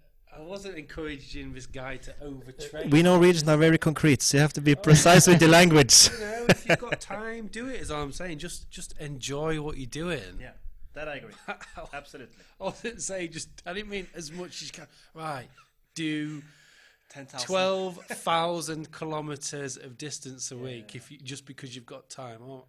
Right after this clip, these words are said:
Speaker 1: yeah, yeah. Please don't do that. I don't want you to start skipping
Speaker 2: <laughs>
Speaker 1: school. Oh, this English guy said, "Oh, I need to do as much as I can."
Speaker 2: <laughs> Ja.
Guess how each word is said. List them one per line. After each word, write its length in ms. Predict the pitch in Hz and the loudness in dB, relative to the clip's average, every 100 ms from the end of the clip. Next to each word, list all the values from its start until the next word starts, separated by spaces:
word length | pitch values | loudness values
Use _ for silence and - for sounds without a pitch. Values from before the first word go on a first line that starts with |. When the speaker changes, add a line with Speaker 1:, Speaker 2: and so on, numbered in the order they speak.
| 151 | -20
Speaker 1:
yeah, 120 | 180 - _ | -20 -20 _
yeah. 260 | 185 165 120 | -6 -4 -6
Please 320 | - 202 233 208 | -4 2 4 4
don't 220 | 208 170 | 2 2
do 180 | 180 165 | 4 4
that. 200 | 143 123 | 4 4
I 20 | |
don't 140 | 180 | 4
want 140 | 196 180 | 4 4
you 80 | 180 | 0
to 140 | - | -2
start 280 | 151 170 165 | 0 2 2
skipping 400 | - 165 175 160 | 2 2 2 0
Speaker 2:
<laughs> 80 | 135 | 0
Speaker 1:
school. 200 | 180 160 - - 135 | 2 0 -2 -12 -4
Oh, 160 | 185 190 | 4 4
this 200 | 160 - | 4 4
English 340 | 185 202 180 - | 4 4 2 2
guy 280 | 156 143 | 2 2
said, 220 | 135 - 143 | 2 0 2
"Oh, 60 | 196 190 | 6 6
I 40 | 180 | 6
need 140 | 190 160 | 4 4
to 60 | |
do 40 | 190 | 4
as 100 | 175 | 6
much 220 | 214 - | 4 4
as 100 | 190 | 4
I 60 | 175 | 2
can." 460 | - 226 190 147 - - - - _ _ _ _ - - _ - | 2 2 2 0 -6 -16 -20 -20 _ _ _ _ -20 -20 _ -20
Speaker 2:
<laughs> 20 | 131 135 - - - - - - - - | -20 -20 -20 -20 -20 -18 -20 -20 -20 -20
Ja. 80 | 123 | -20